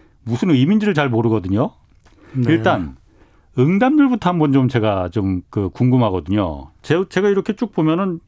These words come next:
Speaker 1: 기관마다, 여론조사 기관마다 응답률이 이게 천차만별이에요. 어떤 건
Speaker 2: 네, 네.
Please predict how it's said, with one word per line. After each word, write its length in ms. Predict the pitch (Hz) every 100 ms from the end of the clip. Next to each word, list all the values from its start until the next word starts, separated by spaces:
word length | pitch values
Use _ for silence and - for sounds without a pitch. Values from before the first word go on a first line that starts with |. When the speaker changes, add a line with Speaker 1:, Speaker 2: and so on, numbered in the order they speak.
| _ - _
Speaker 1:
기관마다, 720 | - 127 208 208 180 139 135
여론조사 420 | 113 131 165 180
기관마다 380 | 170 175 156 170
응답률이 560 | 131 151 190 196 190 180
이게 200 | 170 165 -
천차만별이에요. 880 | - 226 233 160 139 139 117 95 87
어떤 280 | 113 120 196
건 80 | 117
Speaker 2:
네, 160 | 113
네. 140 | 107